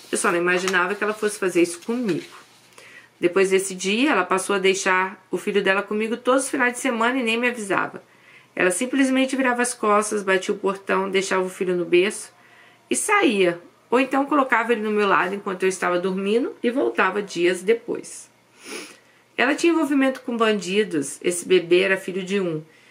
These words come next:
E eu tinha muito medo, pois ela era envolvida com esse tipo de gente.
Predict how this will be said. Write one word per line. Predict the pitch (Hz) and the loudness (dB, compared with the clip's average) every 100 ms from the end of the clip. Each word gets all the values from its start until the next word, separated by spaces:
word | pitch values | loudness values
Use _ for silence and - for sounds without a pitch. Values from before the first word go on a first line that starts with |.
| _ _ - | _ _ 2
E | |
eu | 214 226 | 2 4
tinha | 233 214 | 2 2
muito | 180 175 208 262 | 2 0 -2 -2
medo, | 208 180 160 - | 2 2 0 -2
pois | 165 170 165 - - - | 2 4 2 -6 -12 -8
ela | 147 151 | -2 0
era | 160 170 | 2 0
envolvida | 170 185 160 156 | 0 -2 -2 -2
com | 165 | -2
esse | 165 - | -4 -6
tipo | - 143 | -8 -6
de | 165 214 | -6 -6
gente. | 233 - - - - | -6 -8 -14 -20 -20